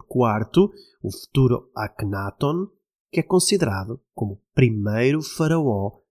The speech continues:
monoteísta. Parece fácil imaginar que, como Abdiel esteve encarregado da educação das crianças reais, ele influenciou e ensinou o monoteísmo ao rei Akhenaton, e a partir daqui é apenas um passo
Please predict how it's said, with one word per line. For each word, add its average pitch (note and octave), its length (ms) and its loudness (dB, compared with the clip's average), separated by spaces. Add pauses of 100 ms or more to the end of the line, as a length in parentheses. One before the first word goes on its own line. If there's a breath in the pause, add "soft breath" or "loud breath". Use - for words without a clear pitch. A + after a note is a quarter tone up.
(140)
monoteísta. G#2+ 1000 -4 (800)
Parece F#3 300 -2
fácil G3+ 320 -2
imaginar D#3 500 -2
que, C#3+ 420 -6 (440 soft breath)
como C3 240 2
Abdiel C3 400 0
esteve F#3 300 2
encarregado B2+ 420 0
da B2 40 4
educação B2 440 -2
das C#3+ 140 -2
crianças A#2 420 -2
reais, G#2 560 -4 (180)
ele E3 180 0
influenciou F#3 840 4
e F3 140 6
ensinou F3 720 2
o A#2 80 0
monoteísmo A#2+ 800 0
ao B2+ 120 -4
rei A2 340 -4
Akhenaton, A2+ 800 -4 (600)
e A#2 80 -4
a - 40 -4
partir A#2 260 -4
daqui F3 440 -4 (300)
é - 60 -4
apenas G3+ 380 -2
um F3 100 2
passo - 580 -4